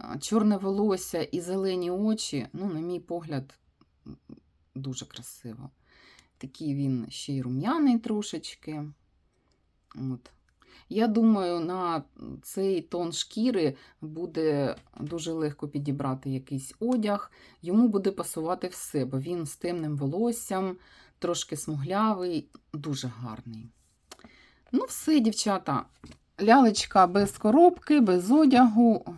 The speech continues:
Хочу показати вам ще на, на весь зріст, ось так. Ось, тому тут багато розповідати немає чого. От, ось такий.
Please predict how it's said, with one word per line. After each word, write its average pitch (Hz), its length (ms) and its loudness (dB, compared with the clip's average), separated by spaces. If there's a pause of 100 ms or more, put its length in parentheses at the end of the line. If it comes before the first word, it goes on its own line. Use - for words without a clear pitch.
Хочу - 220 -18
показати 165 460 -6
вам 147 160 -4
ще 143 220 -10
на, 131 200 -4
на 143 160 -6
весь 139 220 -6
зріст, 226 500 -8
ось - 140 -20
так. 160 320 -16 (840)
Ось, 147 280 -8
тому 262 360 4
тут 226 380 -4 (320)
багато 196 460 -8
розповідати 180 640 -8
немає 135 400 -6
чого. 233 480 -4 (1080)
От, 156 300 -16 (1000)
ось 180 120 -20
такий. - 420 -20